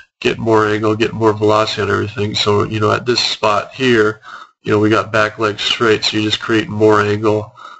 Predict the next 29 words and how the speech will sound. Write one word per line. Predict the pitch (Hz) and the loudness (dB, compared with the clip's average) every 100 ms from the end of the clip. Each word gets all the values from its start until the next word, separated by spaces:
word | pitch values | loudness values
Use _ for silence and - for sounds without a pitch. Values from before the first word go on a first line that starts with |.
| _ | _
Uh, | 107 | -2
you're | 104 107 | 0 2
using | 110 104 101 | 2 2 2
more | 110 | 4
lower | 104 107 104 | 4 4 2
half, | 107 107 107 - | 2 0 -2 -2
more | 110 | -4
body, | 107 107 101 104 104 - - - _ - | 0 0 0 0 -4 -8 -20 -20 _ -6
um, | 104 104 101 - - _ _ - | -2 -2 -2 -6 -14 _ _ -4
to | - | 0
get | 120 113 | 2 2
everything | 107 104 110 101 | 0 -2 -4 0
rolling. | 107 107 101 104 | 2 2 2 2
But | 107 101 - _ - - | 0 0 -4 _ -8 -2
again, | 127 131 131 120 - - | 0 2 0 -2 -10 -4
every, | 135 135 - - - _ _ _ _ - | -2 -2 -10 -18 -18 _ _ _ _ -4
you | 147 | 0
know, | 123 | 2
like | 120 120 | 2 0
I | 120 | -2
said, | - 127 | -2 -2
it's | 110 | -2
gonna | 127 123 | 0 0
come | 120 135 135 | 0 -2 0
easier | 139 127 131 | -2 0 0
as | |
you | 123 | 0
get | 131 135 | 0 2
older. | 135 127 117 107 | 2 2 2 0